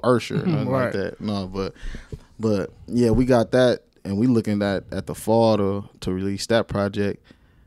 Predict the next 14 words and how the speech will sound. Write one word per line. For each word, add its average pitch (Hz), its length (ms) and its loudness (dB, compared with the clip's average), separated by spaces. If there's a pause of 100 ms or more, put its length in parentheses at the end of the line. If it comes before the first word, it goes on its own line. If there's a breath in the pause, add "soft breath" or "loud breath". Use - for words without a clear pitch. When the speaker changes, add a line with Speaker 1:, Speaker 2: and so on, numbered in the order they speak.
(180 soft breath)
Speaker 1:
But 98 100 -4
yeah, 98 140 -2
that, 139 180 2
that's 131 220 0
what's 123 120 -4
next 120 200 -2
with 123 100 -4
me. 123 180 0
And 107 140 0
videos, 107 380 2
of 78 100 -10
course, 95 420 -4
of 87 140 -12
course. 107 380 0